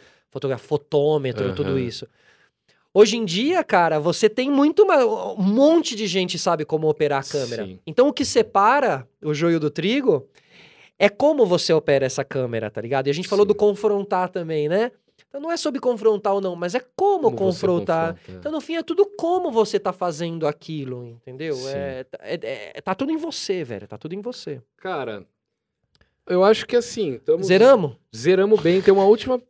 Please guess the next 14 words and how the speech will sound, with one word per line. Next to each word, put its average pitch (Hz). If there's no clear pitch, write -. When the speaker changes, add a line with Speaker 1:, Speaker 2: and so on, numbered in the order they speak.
Speaker 2:
coisa 175
que 170
eu 160
queria, 156
duas 147
coisas 139
que -
eu 123
queria 120
f-, -
perguntar 113
pra 110
você. 104
É... 117